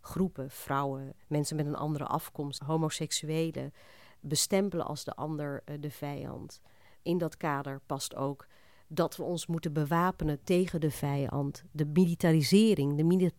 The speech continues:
militarisering van allerlei menselijke vraagstukken, wat je dus heel sterk terugziet in bijvoorbeeld de politiek van Dr-, ik noem even de uiterste, Trump, Bolsonaro,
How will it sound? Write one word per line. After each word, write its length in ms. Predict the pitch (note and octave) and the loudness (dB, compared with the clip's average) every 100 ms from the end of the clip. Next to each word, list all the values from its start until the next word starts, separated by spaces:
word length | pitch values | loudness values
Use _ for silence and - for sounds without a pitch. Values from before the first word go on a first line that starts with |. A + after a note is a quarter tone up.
| - | -2
militarisering 760 | D#3+ F#3 F3 E3 D#3 G3+ G3+ E3 | 4 4 4 2 2 2 0 0
van 160 | - | -6
allerlei 420 | - D#3+ D#3 D3+ - - - - - - | -4 -2 -2 -4 -8 -20 -20 -20 -12 0
menselijke 460 | E3 F3 - - | 2 2 -4 -8
vraagstukken, 560 | D3+ E3+ E3+ - D#3 D3+ | -6 -4 -4 -6 -8 -6
wat 120 | E3+ | -6
je 60 | F#3+ | -8
dus 140 | F#3+ | -8
heel 400 | C#3+ F#3 C#4 C#4+ | 0 2 4 2
sterk 340 | - E3+ D3+ | 0 -4 -6
terugziet 580 | - F3 E3+ - D#3 - - - - | -6 -6 -6 -4 -6 -8 -18 -20 -12
in 140 | - F3 | -2 -2
bijvoorbeeld 360 | D#3 E3 D3 | 0 -2 -4
de 60 | - | -4
politiek 400 | D3+ C#3 D3+ - | -4 -4 -8 -8
van 240 | D3+ C#3+ | -4 -4
Dr-, 120 | C#3 - | -4 -8
ik 220 | - - | -10 -6
noem 180 | D#3+ D3+ | 0 0
even 180 | B2 D3 | 0 -2
de 80 | - | 0
uiterste, 420 | G3+ A3+ - D3+ | 0 0 -4 -6
Trump, 320 | - E3 D3 | -4 -4 -4
Bolsonaro, 680 | C3+ C#3 D3+ D3+ C#3+ C#3 C3 | -6 -6 -2 -2 0 0 -2